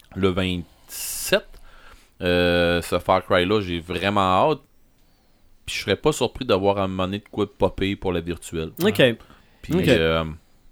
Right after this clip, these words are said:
Speaker 1: ça serait pas con, là. Tu sais, rendu là, ou même comme je te disais tantôt, au,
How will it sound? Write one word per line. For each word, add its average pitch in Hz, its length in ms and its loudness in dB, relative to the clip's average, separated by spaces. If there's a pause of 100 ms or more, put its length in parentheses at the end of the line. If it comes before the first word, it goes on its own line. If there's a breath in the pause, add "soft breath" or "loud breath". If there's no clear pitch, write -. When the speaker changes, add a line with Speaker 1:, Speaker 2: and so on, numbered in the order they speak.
(520)
Speaker 1:
ça 92 100 -4
serait 95 180 -6
pas 104 140 6
con, 90 280 -4
là. 92 160 -6 (580 soft breath)
Tu 117 100 2
sais, 113 60 2
rendu 110 200 2
là, 123 60 8
ou 123 160 4
même 117 220 0
comme 117 180 -2
je - 120 -6
te 107 40 0
disais 107 160 -4
tantôt, 110 340 0
au, 104 440 0